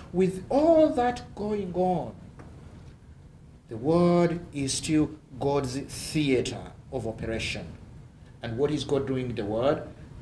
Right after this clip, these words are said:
God has been reconciling the world to himself. In fact,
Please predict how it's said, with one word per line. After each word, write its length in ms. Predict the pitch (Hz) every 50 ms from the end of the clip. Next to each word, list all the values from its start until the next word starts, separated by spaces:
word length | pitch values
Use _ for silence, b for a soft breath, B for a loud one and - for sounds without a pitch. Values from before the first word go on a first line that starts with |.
| -
God 220 | - 107 117 123 131
has 180 | 131 120 -
been 320 | - - 123 127 123 120 110
reconciling 880 | 120 123 - - - 123 120 113 - - - 113 113 113 110 113 113 107
the 80 | 110 104
world 340 | 104 110 113 110 110 110 -
to 80 | 107
himself. 520 | 104 104 104 98 - - - 98 90 85 - - - - - - - - -
In 160 | 226 220 175 -
fact, 400 | - - 226 - - - -